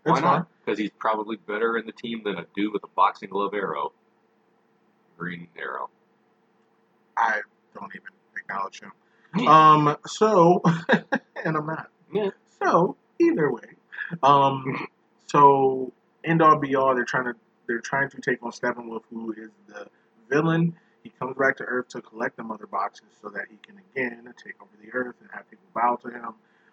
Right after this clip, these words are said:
Speaker 2: Um, in the middle, sometime in the movie, Batman goes, "What do we need? What
Speaker 1: <laughs>
Speaker 2: should we do?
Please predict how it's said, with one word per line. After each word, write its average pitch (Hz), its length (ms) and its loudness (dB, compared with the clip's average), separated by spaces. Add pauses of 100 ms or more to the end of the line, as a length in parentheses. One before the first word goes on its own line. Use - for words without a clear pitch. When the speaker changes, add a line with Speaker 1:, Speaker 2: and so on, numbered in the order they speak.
(140)
Speaker 2:
Um, 101 320 -4 (800)
in 135 200 -2
the 127 80 -6
middle, 131 380 2 (100)
sometime 139 480 -4
in 135 60 -8
the 131 80 -10
movie, 131 460 -8 (200)
Batman 113 340 -4
goes, 110 360 -8 (800)
"What 320 300 -4
do 240 140 -2
we 190 240 -6
need? 165 600 0 (1900)
What 190 360 2
Speaker 1:
<laughs> - 0 -
Speaker 2:
should 185 280 -2
we 165 240 4
do? 156 420 0